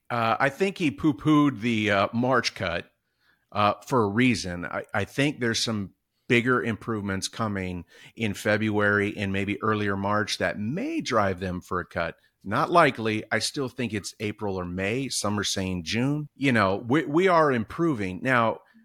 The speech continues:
some, listen, I'm no economist. I'm just an avid reader. That's it. I, I understand kind of what's going on. And what I did parse out of some of the verbiage he used,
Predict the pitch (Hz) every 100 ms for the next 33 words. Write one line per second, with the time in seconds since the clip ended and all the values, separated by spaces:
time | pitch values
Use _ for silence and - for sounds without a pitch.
0 | _ - - 190 196 190 _ - - _
1 | 160 - 123 156 196 165 143 - 123 98
2 | 85 - - - 156 156 151 127 117 -
3 | 127 120 123 123 113 104 104 101 82 -
4 | - - 110 107 110 90 - 101 98 -
5 | 113 120 127 - 151 147 143 - 139 147
6 | 151 160 - _ _ _ 131 139 - 160
7 | 147 143 147 151 156 - - - - 117
8 | 107 101 107 127 156 151 160 165 - 160
9 | 160 - 135 113 - 139 135 104 101 90
10 | - 98 117 131 147 107 98 - 101 90
11 | 90 92 92 -